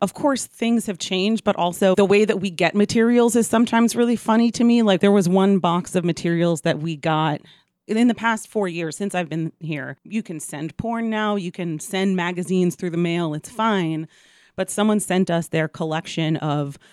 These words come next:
porn magazines, and they had them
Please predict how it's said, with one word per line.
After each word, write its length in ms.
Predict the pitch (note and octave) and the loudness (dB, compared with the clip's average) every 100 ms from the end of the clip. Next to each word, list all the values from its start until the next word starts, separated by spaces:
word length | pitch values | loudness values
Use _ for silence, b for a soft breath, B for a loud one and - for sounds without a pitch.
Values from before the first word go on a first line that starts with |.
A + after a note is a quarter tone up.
| b b b b b b | b b b b b b
porn 260 | - C#4+ D4+ | 2 4 4
magazines, 800 | A3 G3+ F3 F#3+ F3+ F3 E3 - | 4 2 2 2 2 2 0 -2
and 180 | F#3+ F#3 | -2 0
they 260 | F#3 G3 - _ _ | 0 -2 -4 _ _
had 460 | - A3 G3+ G#3 G3 | -10 -2 0 0 -2
them 500 | G#3 F#3+ F3+ F3+ | 0 0 0 0